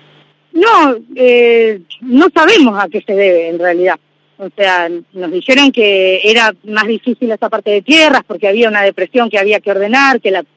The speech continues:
gestión anterior, que una cosa, que la otra. Eh, y bueno, seguimos así, digamos, ¿no? Eh, también supuestamente el, el otro loteo tenía, eh, posibilidades de que se tomen esas tierras, entonces,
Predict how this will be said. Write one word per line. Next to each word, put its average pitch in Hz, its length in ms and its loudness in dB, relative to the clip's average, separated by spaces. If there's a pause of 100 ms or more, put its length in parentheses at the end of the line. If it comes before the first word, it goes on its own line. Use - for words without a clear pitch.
(360)
gestión 214 400 -4
anterior, 247 680 2
que 262 120 0
una 220 160 -2
cosa, 254 340 0
que 202 120 -2
la 208 160 2
otra. 247 280 0 (480)
Eh, 180 600 2
y 196 80 -2
bueno, 226 320 0 (400)
seguimos 220 360 0
así, 208 380 0
digamos, 180 420 -4
¿no? 185 380 -8 (320)
Eh, 208 140 -14 (160)
también 240 440 0
supuestamente 247 720 -2
el, 214 240 -2
el 196 200 -2
otro 220 480 -2
loteo 233 420 -2
tenía, 196 840 -8 (520)
eh, 180 400 -2
posibilidades 190 720 0
de 170 580 -2
que 175 160 -6
se 170 140 -2
tomen 220 680 0
esas 190 280 -10
tierras, 233 520 -2
entonces, 185 540 -4